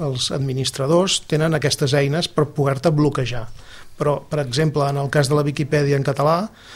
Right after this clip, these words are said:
els administradors només poden fer servir les eines dintre de les normes i dintre del consens de la comunitat. No les poden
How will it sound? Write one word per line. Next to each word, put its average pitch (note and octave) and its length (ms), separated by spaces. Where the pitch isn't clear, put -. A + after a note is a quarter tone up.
els C#3+ 80
administradors D3 720
només D3+ 320
poden D3+ 240
fer D#3 160
servir D3 240
les D3 240
eines D3 240
dintre C#3+ 300
de D3 80
les D3 180
normes D3+ 380
i - 20
dintre C#3 320
del D3 160
consens C#3 460
de D#3 80
la D3+ 100
comunitat. C3 560
No D3 220
les D3 100
poden D3+ 380